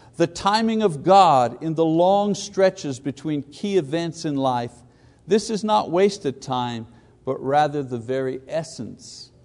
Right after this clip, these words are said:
of our faith. That's what faith is all about, finding out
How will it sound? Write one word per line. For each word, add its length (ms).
of 160
our 140
faith. 580
That's 280
what 140
faith 420
is 140
all 240
about, 460
finding 600
out 440